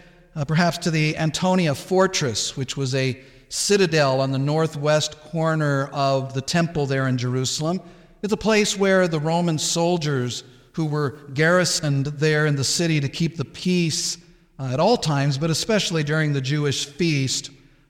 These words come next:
uh, where they would be housed. The man runs into that fortress, and a short time later emerges again with a large group of Roman soldiers.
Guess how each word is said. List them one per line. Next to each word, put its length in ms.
uh, 160
where 140
they 160
would 120
be 140
housed. 680
The 80
man 240
runs 360
into 640
that 340
fortress, 760
and 140
a 20
short 320
time 300
later 560
emerges 600
again 640
with 140
a 460
large 600
group 480
of 200
Roman 320
soldiers. 840